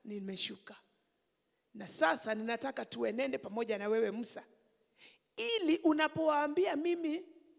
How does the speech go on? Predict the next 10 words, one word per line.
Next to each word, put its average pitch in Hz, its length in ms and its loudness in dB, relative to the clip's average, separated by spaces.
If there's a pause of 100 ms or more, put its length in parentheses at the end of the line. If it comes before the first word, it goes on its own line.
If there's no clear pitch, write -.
(560)
ndimi 247 560 2
niliye,' 233 600 0 (880)
watajua 269 520 4
kwamba 311 300 4
mimi 240 600 0
ni 208 120 -8
mkombozi. 196 680 -8 (600)
Nimekuja 320 680 8
niwaokoe 262 920 6
kutoka 269 640 -4